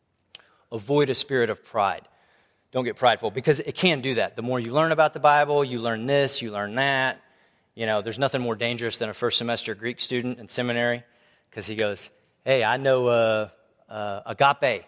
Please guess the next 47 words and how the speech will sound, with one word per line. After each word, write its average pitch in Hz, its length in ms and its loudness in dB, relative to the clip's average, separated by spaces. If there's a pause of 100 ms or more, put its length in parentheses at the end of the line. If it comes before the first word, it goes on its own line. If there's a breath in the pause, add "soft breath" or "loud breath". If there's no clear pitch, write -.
(160)
I 120 100 -2
know 123 140 4
agape," 117 220 2
and 110 100 -6
they 110 60 -4
know 107 100 0
everything 127 320 0
about 123 160 0
agape, 107 360 -2
the 101 100 -12
word 110 200 -6
for 107 100 -16
love. 107 220 0 (640 loud breath)
So 135 320 4 (260)
don't 180 160 4
get 156 160 -6
prideful. 104 380 -2 (960)
You're 143 140 0
not 175 240 4
just 175 200 2
studying 160 400 4
God's 127 240 4
word 127 260 0
for 123 140 -2
the 107 100 -4
knowledge, 107 680 -2
because 123 280 -4
then 151 140 0
you 165 100 0
run 147 140 2
the 131 80 -4
risk 127 240 0
of 120 80 -6
becoming 113 360 -8
prideful. 117 440 2
That's 131 240 2 (240)
one 143 220 -2
of 139 60 0
the 113 60 -6
traps 123 340 2
the 104 80 -12
Pharisees 113 540 -2
fell 95 220 -6
into, 95 260 -16
by 95 140 -4
the 95 80 -6
way. 101 140 -4